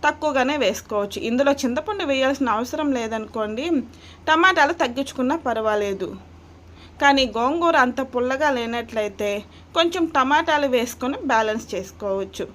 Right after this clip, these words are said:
ఇలా గోంగూర వేసుకున్న తర్వాత బాగా కుక్ చేసుకొని, కొద్దిగా వాటర్, అలాగే రుచికి సరిపడా ఉప్పు వేసి కలిపేసేయాలి.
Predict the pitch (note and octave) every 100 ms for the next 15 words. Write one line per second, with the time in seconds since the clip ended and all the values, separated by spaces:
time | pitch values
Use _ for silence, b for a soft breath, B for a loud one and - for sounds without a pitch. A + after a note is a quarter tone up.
0 | B B B - F#4 E4 B3 C4 D4 E4
1 | D#4 B3 B3 - B3+ B3 A#3 A3+ A3 A3
2 | B3+ A3 G3+ G#3+ G#3+ A3+ E4 E4+ A3+ -
3 | G#3+ G#3+ - A3 G#3+ G#3+ G3+ - B B
4 | B - D#4+ B3+ D#4 E4 C4 A#3 A3+ A3+
5 | A#3 A3 - A3 A3 G#3+ A#3+ A#3+ B3 F4+
6 | G#4 - B3 A3 A3+ A3 A#3 - - B3
7 | C4+ F#4+ F4+ G#3+ A3 F4 E4+ A#3 G3 G#3
8 | G#3 - G#3 G3+ G3 F3+